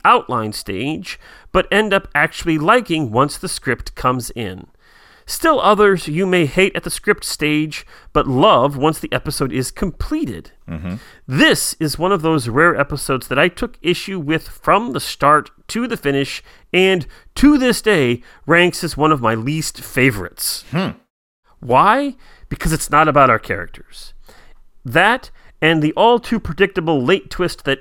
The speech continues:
Speaker 1: anyone who has ever watched television before will see coming a mile off.
Speaker 2: Mm-hmm.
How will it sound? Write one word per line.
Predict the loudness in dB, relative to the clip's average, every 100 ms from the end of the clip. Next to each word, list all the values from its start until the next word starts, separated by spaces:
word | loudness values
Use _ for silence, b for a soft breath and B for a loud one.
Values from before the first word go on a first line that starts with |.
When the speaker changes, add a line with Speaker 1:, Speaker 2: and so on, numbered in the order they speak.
| 0
Speaker 1:
anyone | 0 2 2 2
who | 2 0
has | 0 0
ever | 2 2
watched | 2 0 2
television | 0 2 0 -2 -2
before | -2 0 2
will | 2 0
see | -2 -6 -4
coming | 2 4 4
a | 4
mile | 2 4 6 6 4
off. | 2 2 0 -10 -10
Speaker 2:
Mm-hmm. | -10 -6 -6